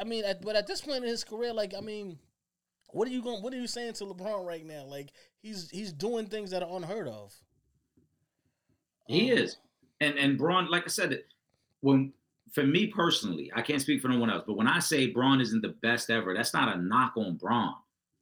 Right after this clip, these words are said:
Speaker 1: Yeah.
Speaker 2: You can still be number two or even number three for the people who have Kareem above Braun
Speaker 1: Yeah.
Speaker 2: and still pay respect to Braun and everything he's accomplished in the game. I just think too many times the people that are so diehard Braun fans, they don't wanna hear that. They don't wanna hear that he's not number one.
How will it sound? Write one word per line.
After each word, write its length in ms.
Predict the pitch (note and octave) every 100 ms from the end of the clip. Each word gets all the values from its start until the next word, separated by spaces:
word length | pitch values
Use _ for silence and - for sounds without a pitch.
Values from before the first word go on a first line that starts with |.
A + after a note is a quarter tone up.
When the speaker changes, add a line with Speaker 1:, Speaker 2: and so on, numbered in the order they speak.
| _ -
Speaker 1:
Yeah. 80 | D#3+
Speaker 2:
You 120 | G3
can 160 | G3
still 320 | E3+ - F3+ D3
be 100 | C#3+
number 260 | C#3+ C3
two 280 | - D#3 D3+
or 180 | C#3 D3+
even 240 | F3 E3+
number 220 | E3 C#3 C3
three 220 | D#3+ D#3
for 100 | C3+
the 80 | -
people 260 | C#3+ B2+
who 140 | B2+ C3+
have 220 | C3 -
Kareem 360 | A#2+ A2+ C#3+ C3
above 340 | - B2 C3 - _
Braun 380 | G#2+ A2 G2 E2+ - _
Speaker 1:
Yeah. 160 | - C4+ C3
Speaker 2:
and 120 | C3
still 300 | - E3+ D3
pay 140 | D3+
respect 640 | B2 A2 - - D3 C3+ -
to 80 | A#2+
Braun 460 | F#2 B2 C3+ A#2+
and 100 | A2
everything 320 | A#2 A#2+ A2+
he's 160 | G#2 G#2
accomplished 540 | G2 G#2+ G#2+ A2 -
in 60 | F#2
the 60 | D#2+
game. 360 | G2+ G#2+ E2 _ _ _ _ _ _ _
I 100 | A2+
just 160 | B2+ A#2+
think 160 | C#3+ C3
too 100 | C#3
many 200 | C3 A#2
times 500 | C3+ C3 B2+ - - _ -
the 60 | -
people 260 | D3+ B2
that 140 | C3+ A#2
are 40 |
so 260 | - C3+ A#2
diehard 500 | A#2+ A2+ A2 A2+ F#2
Braun 300 | A2+ B2+ A#2
fans, 220 | A#2 G2
they 100 | B2+
don't 140 | B2+
wanna 120 | A#2 G#2
hear 300 | B2+ C#3 A#2
that. 240 | F2+ -
They 80 | C#3
don't 100 | D3
wanna 160 | C3
hear 140 | B2 D3
that 140 | A#2
he's 160 | B2 A2
not 160 | A2+
number 160 | G#2+ G2+
one. 220 | A2 F2+